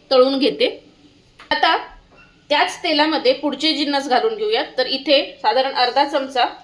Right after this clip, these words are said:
मोहरी घालतीये मी. मोहरी छान तडतडू द्यायची, तरच खमंग फोडणी बसते. आता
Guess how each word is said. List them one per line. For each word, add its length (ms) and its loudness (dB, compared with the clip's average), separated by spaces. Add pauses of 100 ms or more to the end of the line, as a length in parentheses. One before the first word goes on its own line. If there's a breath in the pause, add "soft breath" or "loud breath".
(160)
मोहरी 320 0
घालतीये 420 0
मी. 180 -8 (760 loud breath)
मोहरी 380 -2
छान 280 -2
तडतडू 380 0
द्यायची, 380 0
तरच 360 0
खमंग 440 -2
फोडणी 300 0
बसते. 540 -6 (2250)
आता 340 0